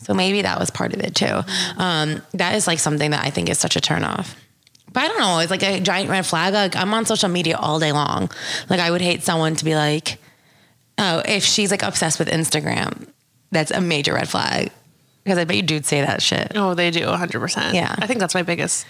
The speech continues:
Speaker 2: struggle in dating, but that's another story.
Speaker 1: Okay.
Speaker 2: I don't think video games is a red flag.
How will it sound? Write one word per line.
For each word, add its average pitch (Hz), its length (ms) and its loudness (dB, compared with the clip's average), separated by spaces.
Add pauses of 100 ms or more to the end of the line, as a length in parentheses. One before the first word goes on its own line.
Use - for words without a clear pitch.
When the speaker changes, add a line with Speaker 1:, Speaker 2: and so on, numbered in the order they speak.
Speaker 2:
struggle 180 320 0
in 165 80 0
dating, 160 220 0
but 160 80 0
that's 165 200 2
another 147 260 -2
story. - 280 0
Speaker 1:
Okay. - 220 -2 (360)
Speaker 2:
I 247 140 2
don't 285 160 0
think 262 140 0 (120)
video 190 280 2
games 175 240 2
is 170 100 0
a 175 60 2
red - 160 -4
flag. 180 320 0